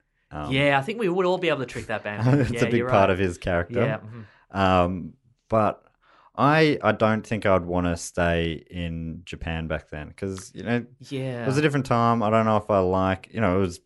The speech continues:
Speaker 1: pre nine eleven, um,
Speaker 2: <laughs>
Speaker 1: which
Speaker 2: That is a different time.
Speaker 1: which was obviously has its, has, has a lot of positives as, as well,
Speaker 2: Mm.
Speaker 1: pre nine eleven actually, and it was a more naive time.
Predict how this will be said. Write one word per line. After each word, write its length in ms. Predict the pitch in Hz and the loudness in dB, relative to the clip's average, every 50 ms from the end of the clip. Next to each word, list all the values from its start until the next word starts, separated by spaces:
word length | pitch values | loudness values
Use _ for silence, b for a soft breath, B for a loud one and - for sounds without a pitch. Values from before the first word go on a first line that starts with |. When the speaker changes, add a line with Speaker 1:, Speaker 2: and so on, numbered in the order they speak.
| _ _ _ - 95 - - | _ _ _ -18 -18 -10 -6
Speaker 1:
pre 180 | - 107 92 85 | -2 -2 -2 -2
nine 180 | 82 82 80 | -2 -4 -4
eleven, 560 | 80 78 82 87 87 82 87 87 92 104 - - _ _ _ | -4 -4 -4 -4 -4 -4 -4 -4 -6 -8 -10 -14 _ _ _
um, 580 | 82 80 80 80 78 78 78 76 76 78 78 85 | -8 -8 -6 -6 -8 -8 -10 -10 -12 -14 -14 -12
Speaker 2:
<laughs> 240 | - - - - - | -10 -10 -10 -10 -6
Speaker 1:
which 160 | 104 117 - | -6 -4 0
Speaker 2:
That 140 | - 156 143 | 0 0 0
is 100 | 165 139 160 | 2 0 0
a 40 | |
different 320 | 143 135 131 - 127 117 113 | 0 0 -4 -6 -8 -12 -12
time. 320 | - 123 110 113 110 107 - _ | -10 -10 -8 -8 -10 -12 -14 _
Speaker 1:
which 160 | - 135 123 | -2 0 4
was 320 | 131 143 135 117 113 - - | 4 4 4 4 0 -6 -4
obviously 460 | 85 113 110 113 101 - 107 101 95 | -4 -2 -2 -2 -2 0 0 2 4
has 200 | 92 98 92 87 | 4 4 2 0
its, 200 | 90 82 - - - _ _ | -4 -8 -12 -16 -20 _ _
has, 180 | 92 87 85 - | -16 -14 -14 -12
has 260 | - 101 92 80 85 | -10 -10 -10 -8 -10
a 80 | 90 82 - _ _ _ _ - | -12 -14 -14 _ _ _ _ -2
lot 120 | 95 95 85 | 0 0 0
of 60 | 85 | 0
positives 500 | - 113 117 127 165 175 147 92 76 69 | 0 0 0 0 -2 -4 -4 -6 -6 -8
as, 60 | 82 87 90 | -8 -6 -6
as 120 | 101 78 76 | -4 -4 -2
well, 340 | 82 90 117 160 160 135 _ _ _ | 2 2 2 2 2 -4 _ _ _
Speaker 2:
Mm. 120 | - - | -14 -10
Speaker 1:
pre 220 | - 101 87 82 78 | -4 -2 -2 -2 -2
nine 260 | - 69 85 82 82 | -4 -6 -6 -6 -4
eleven 260 | 82 82 82 78 78 | -4 -4 -4 -4 -4
actually, 420 | 82 92 101 - - - - 76 76 | -4 -4 -6 -6 -10 -12 -10 -8 -6
and 80 | 78 90 | -4 -4
it 20 | |
was 100 | 92 87 | -4 -4
a 40 | 92 | -2
more 160 | 101 98 92 | -2 -2 -2
naive 420 | 87 87 85 87 90 95 104 101 - | -2 -2 -2 -2 0 -2 -2 -4 -6
time. 480 | - - 82 82 82 90 104 120 117 | -8 -6 -4 -2 -2 -4 -4 -8 -10